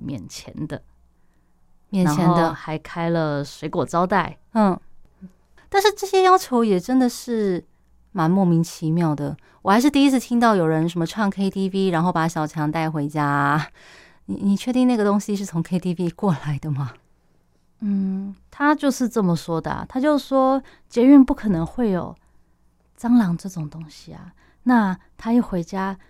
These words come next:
Speaker 1: 小孩外套一脱下来就掉了一只蟑螂，那一定是从我们那边过来的。
Speaker 2: OK，OK 的思维实在是让人无法理解。好，总之就是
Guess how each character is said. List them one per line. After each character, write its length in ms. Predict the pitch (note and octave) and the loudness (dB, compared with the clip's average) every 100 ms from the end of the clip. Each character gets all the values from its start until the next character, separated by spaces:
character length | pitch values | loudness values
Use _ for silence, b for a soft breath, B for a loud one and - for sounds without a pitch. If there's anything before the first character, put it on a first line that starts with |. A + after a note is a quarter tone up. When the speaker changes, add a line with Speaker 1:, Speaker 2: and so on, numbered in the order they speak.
| b - | b -16
Speaker 1:
小 200 | - G3 | -8 -4
孩 260 | F3+ F3 G#3 | -2 -4 0
外 160 | A3+ | 0
套 160 | A3 A#3 | 2 2
一 100 | A#3+ | 0
脱 200 | - G#3+ | -2 -6
下 220 | - G#3+ | -4 -4
来 160 | F3 D#3+ | -4 -6
就 140 | - | -8
掉 240 | A3 B3+ G#3 | 0 4 4
了 100 | F#3 | 4
一 100 | F#3+ | 0
只 240 | - F#3+ | -6 -12
蟑 260 | F3+ E3 E3 | -8 -6 -4
螂， 220 | D#3+ E3+ _ _ - | -6 -14 _ _ -4
那 180 | A#3+ - | -2 -2
一 80 | E3 | -4
定 160 | G#3+ | -2
是 140 | G3 A3 | 0 -2
从 300 | - E3+ E3 | -6 -4 -2
我 80 | D#3 | -4
们 300 | - - F3+ _ _ _ - | -6 -10 -14 _ _ _ -8
那 120 | G3+ | -6
边 280 | F#3 F3 E3 _ | -4 -4 -6 _
过 160 | F#3 | -10
来 180 | D#3+ E3 | -10 -12
的。 80 | - - _ _ _ _ _ _ _ b b b | -20 -20 _ _ _ _ _ _ _ b b b
Speaker 2:
OK，OK 720 | A3+ A3 A#3+ - - C4+ - G#3 | -4 -4 -4 -6 0 0 2 0
的 80 | |
思 240 | F#3+ - A3 | 0 -2 0
维 200 | G3+ F3 | 4 2
实 160 | - | 2
在 140 | F3+ F#3 | 2 2
是 140 | G3 | 2
让 180 | F#3 E3+ | 2 4
人 160 | D#3+ D3+ | 4 0
无 120 | D3 | -2
法 260 | D#3 D3 | 0 0
理 140 | C#3 C3+ | 0 -4
解。 340 | - - E3+ - _ b b | -10 -14 -14 -14 _ b b
好， 200 | - F#3+ | 0 2
总 160 | F#3+ G3+ | 4 4
之 140 | A#3+ | 4
就 100 | B3+ | 4
是 260 | C4 B3+ | 4 4